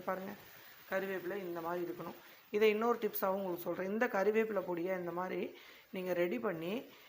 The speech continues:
இது கூட நீங்க காலையில நெல்லிக்காய் இருக்கு இல்லையா, அந்த ஜூஸோட இதையும் சேர்த்து நீங்க மறுபடியும் அரைச்சு கறிவேப்பிலையை குடிக்கலாம்.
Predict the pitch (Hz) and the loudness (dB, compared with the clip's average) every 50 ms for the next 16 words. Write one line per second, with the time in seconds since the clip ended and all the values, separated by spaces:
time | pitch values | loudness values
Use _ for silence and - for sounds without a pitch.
0 | - - - 202 226 233 285 - - 226 220 233 240 240 233 226 202 196 190 180 | -20 -12 -6 -4 -2 -2 -2 0 4 4 6 6 6 6 4 4 2 0 0 2
1 | 180 190 185 180 175 175 175 190 202 196 185 180 175 185 190 208 214 226 - 220 | 4 6 6 8 8 6 6 6 4 2 2 0 0 -2 -2 0 -2 0 2 2
2 | 196 175 170 180 165 165 175 175 165 165 170 170 170 165 165 170 185 180 185 214 | 2 2 2 0 -2 -4 -4 -4 -4 -2 0 0 0 0 -2 -2 -4 -2 -2 -2
3 | 233 247 - - 208 185 175 175 185 220 - - - 190 185 202 202 202 208 202 | -2 -2 -2 -2 0 0 2 2 2 0 -2 -4 -4 -2 -2 0 0 0 0 -2
4 | 202 202 180 180 180 196 180 180 170 170 160 160 160 170 175 185 180 160 160 160 | -2 -4 -4 -4 -4 -4 -6 -4 -4 -4 -4 -4 -4 -2 0 2 2 2 2 0
5 | 175 170 - - 202 202 - 175 170 175 185 175 175 170 165 175 170 175 160 151 | -4 -6 -6 -8 -6 -4 -2 -2 0 0 0 -2 -2 -4 -4 -4 -6 -8 -10 -12
6 | 151 - 165 160 180 226 | -10 -8 -8 -8 -8 -10